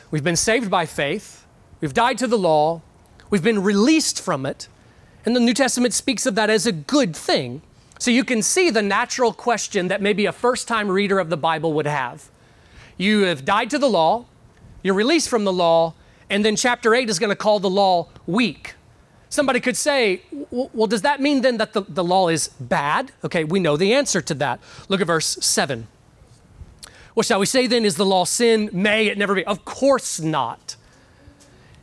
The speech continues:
And here's the first way he says that the law is good. "On the contrary, I would not have come to know sin." The law exposes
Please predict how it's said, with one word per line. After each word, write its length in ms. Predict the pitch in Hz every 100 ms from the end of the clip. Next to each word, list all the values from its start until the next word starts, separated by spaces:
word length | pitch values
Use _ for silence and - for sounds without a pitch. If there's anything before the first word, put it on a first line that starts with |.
| _ -
And 120 | 143
here's 160 | 185
the 80 | 156
first 280 | 185 247 -
way 200 | 180 151
he 120 | 131
says 300 | 156 165 143
that 100 | 151
the 80 | 165
law 220 | 151 139
is 100 | 131
good. 140 | - 147
"On 120 | 170
the 60 |
contrary, 540 | 180 202 294 - 190 220
I 80 | 196
would 140 | 208
not 160 | 208 220
have 80 |
come 180 | - 233
to 100 | 226
know 320 | 214 196 226
sin." 360 | 247 - 302 180
The 100 | 185
law 360 | 180 226 269 254
exposes 1400 | 208 - - - - 285 302 269 143 135 120 117 107